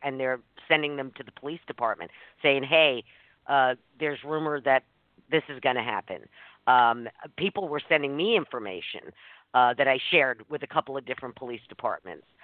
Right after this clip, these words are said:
Um, one of the things that came out of this was that the curfews really worked. The curfews really work because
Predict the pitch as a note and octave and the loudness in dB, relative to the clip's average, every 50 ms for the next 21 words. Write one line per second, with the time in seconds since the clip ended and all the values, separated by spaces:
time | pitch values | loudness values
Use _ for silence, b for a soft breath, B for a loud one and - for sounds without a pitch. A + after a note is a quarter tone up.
0 | B B B B B - C3+ C3 C3 B2+ C3 C3+ C#3+ D3 G3 A#3+ C#4 C#4 G#3 D3+ | B B B B B 4 4 6 4 4 0 -2 -2 0 2 2 2 2 0 0
1 | - - D3+ C#3+ D3 - - C#3 C3+ - - D3+ C3+ C3 B2+ D3+ F#3 F#3+ F3+ D3 | -2 -4 -4 -4 -4 -4 -2 -4 -2 -4 -4 -6 -4 0 0 2 2 0 -2 -4
2 | A#2 A2 C3 A#2+ A2 A#2 - - _ b b b b b b C#3 D#3 D3+ - - | -6 -4 -4 -4 -4 -6 -8 -16 _ b b b b b b -4 -4 -2 0 2
3 | E3 D3 C#3 _ _ _ - D#3 - - - - D#4 F#4 F4+ - - F3 D3 C#3+ | 2 2 2 _ _ _ -10 -10 -8 -6 -2 0 0 0 0 -2 -10 -10 -10 -10
4 | C#3+ C3+ - B2+ C#3 E3+ G#3+ B3 A#3 F#3+ D3 B2+ B2 D3+ D#3+ C3 - _ _ - | -12 -14 -16 -18 -10 -4 -2 -2 -2 -2 -4 -6 -4 -2 -2 -2 -2 _ _ -20
5 | - b b b b b b b b b b b - E3+ - - - B3 C#4+ D#4+ | -20 b b b b b b b b b b b -8 -8 -8 -4 0 0 0 0
6 | - - G#3+ F#3+ F#3+ F#3 F3 D#3+ - - - - - D3+ D3 D#3 F3+ G3+ A#3 A#3+ | 0 -4 -6 -4 -4 -4 -4 -6 -8 -12 -18 -18 -16 -12 -6 -2 2 2 4 2
7 | A#3+ A#3+ A3 F3 F#3 F#3 E3 - _ - D#3 - - D#3+ D3+ | 2 0 -4 -2 0 0 0 -2 _ -12 -8 -2 -2 -2 -2